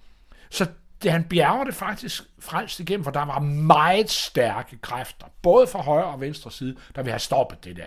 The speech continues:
Det er jo derfra, det guddommelige udtryk, der kaldes budgetfri planlægning, det stammer, det er fra Apollo,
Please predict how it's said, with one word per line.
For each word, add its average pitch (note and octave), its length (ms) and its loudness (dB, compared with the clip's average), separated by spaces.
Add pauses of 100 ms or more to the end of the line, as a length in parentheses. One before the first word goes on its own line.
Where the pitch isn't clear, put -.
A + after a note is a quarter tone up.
(440)
Det D3+ 120 4
er D3 100 4
jo G3+ 120 2
derfra, E3 480 0
det D3 240 -8
guddommelige D3+ 540 0
udtryk, C#3+ 460 -4
der C3 60 -10
kaldes B2 300 -4
budgetfri C#3+ 680 -4
planlægning, A#2+ 680 -6
det G#2+ 120 -10
stammer, A2 340 -8
det G#2 140 -8
er A#2 40 -8
fra A#2 200 -8
Apollo, A2 420 -6